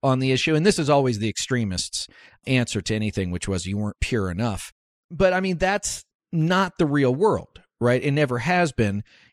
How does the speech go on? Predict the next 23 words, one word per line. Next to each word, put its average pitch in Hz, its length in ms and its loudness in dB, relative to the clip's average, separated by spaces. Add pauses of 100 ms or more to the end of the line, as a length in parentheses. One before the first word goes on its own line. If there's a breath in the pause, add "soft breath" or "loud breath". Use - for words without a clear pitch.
It's 160 180 0
not 180 140 0
a 135 80 0
governing 135 560 0
philosophy. 92 720 -6
It's 123 120 0
a 143 40 6
ruling 156 540 4
philosophy, 87 680 -8
perhaps, 87 380 -6
Ashley, 85 300 -8
but 87 100 -6
it's 95 120 -6
not 131 140 2
a 110 60 0
governing 85 480 -4
philosophy. 80 380 -4
And 170 80 4
those 240 120 4
are 269 60 -6
two 240 180 0
different 160 320 2
things. 165 400 -2